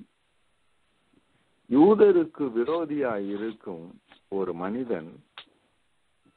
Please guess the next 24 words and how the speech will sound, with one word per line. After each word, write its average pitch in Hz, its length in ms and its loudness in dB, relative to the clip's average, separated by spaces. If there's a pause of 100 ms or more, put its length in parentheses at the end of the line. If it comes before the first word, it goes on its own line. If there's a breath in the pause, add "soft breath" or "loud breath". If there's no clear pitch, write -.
(600)
ராஜாவுக்கு 147 640 2
அடுத்தபடியாய் 110 800 -6
வந்து 95 260 -12
விடுகிறான், 87 420 -14 (100)
பிரதம 131 440 -2
மந்திரியாய் 104 540 -2
வந்து 92 240 -8
விடுகிறான், 85 440 -10
பயங்கர 120 420 -2 (120)
பவர்ஃபுல்லா 104 580 -2
வந்து 90 280 -14
விடுகிறான். 82 520 -14 (680)
அவன் 165 440 0
போக்கிலும் 151 640 -2
வரத்திலும் 123 580 -6
போகும்போது 107 640 -6 (500)
எல்லாரும் 160 640 0
அவனை 120 280 -6
பார்த்து 123 360 -12 (120)
பயந்து 143 600 -6 (420)
கா-, 98 340 -4
அப்படி 98 280 -6 (180)
என்ன 87 220 -10
சொல்றது, 85 440 -6